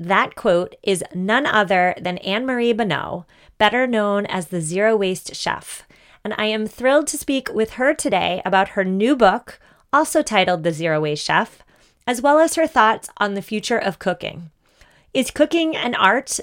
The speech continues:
that we are in the process of losing? Or is the act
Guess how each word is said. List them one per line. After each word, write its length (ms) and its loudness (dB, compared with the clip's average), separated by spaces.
that 160 2
we 180 0
are 160 0
in 140 -2
the 80 -4
process 800 -2
of 120 -4
losing? 540 2
Or 140 2
is 140 2
the 160 2
act 300 -6